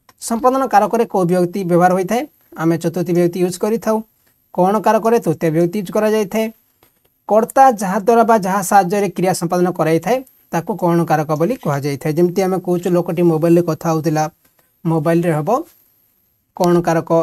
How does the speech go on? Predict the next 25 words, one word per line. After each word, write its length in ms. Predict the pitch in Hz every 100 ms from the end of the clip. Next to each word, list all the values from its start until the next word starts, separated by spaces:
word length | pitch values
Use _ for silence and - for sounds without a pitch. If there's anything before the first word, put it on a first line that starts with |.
| -
ଆମେ 160 | 190 208
କହିପାରିବା, 400 | 220 220 226 226
ଲୋକଟି 340 | 202 220 202
ବ୍ୟାଗରେ 380 | 208 190 202 208 214 _ _ 165
ମାଛ 220 | 156 -
ଆଣିଲା, 320 | 180 175 160 156 - -
ମାନେ 200 | 165 170
ବ୍ୟାଗରେ 320 | 160 175 175 175
ହେଉଛି 280 | 175 170 208
ଗୋଟେ 200 | 170 160 - _ _ _ _ _ _
କଣ 180 | 185 175
କାରକ 240 | 156 156 156
ହେଇପାରିବ। 400 | 190 165 143 139 139 - _ _ _ _ -
କର୍ମ 240 | 202 262 262
କାରକରେ 360 | 247 240 254
କୋଉ 200 | 247 214
ବିଭକ୍ତି 320 | 175 170 160 175
ୟୁଜ୍ 200 | 151 -
ହୋଇଥାଏ? 280 | 143 147 143 _
ଏଠି 200 | 170 165
ଆମେ 220 | 185 185 247 - _ _ _ -
ଦ୍ୱିତୀୟ 340 | 160 175 180 165
ବିଭକ୍ତି 240 | 156 156
ୟୁଜ୍ 180 | 165 131
କରିଥାଉ। 360 | 151 143 143